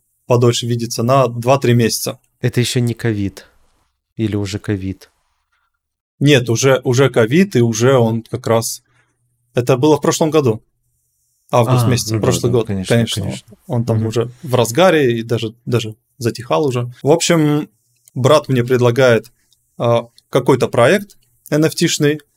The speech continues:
Speaker 1: Он со своим товарищем объединился,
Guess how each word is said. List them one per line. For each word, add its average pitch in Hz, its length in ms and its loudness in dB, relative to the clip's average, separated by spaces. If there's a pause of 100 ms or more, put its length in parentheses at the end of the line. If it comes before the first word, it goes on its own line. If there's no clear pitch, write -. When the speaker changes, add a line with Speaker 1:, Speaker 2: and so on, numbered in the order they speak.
(440)
Speaker 1:
Он 143 500 2
со 131 160 -2
своим 123 420 2
товарищем 139 680 0
объединился, 123 1000 0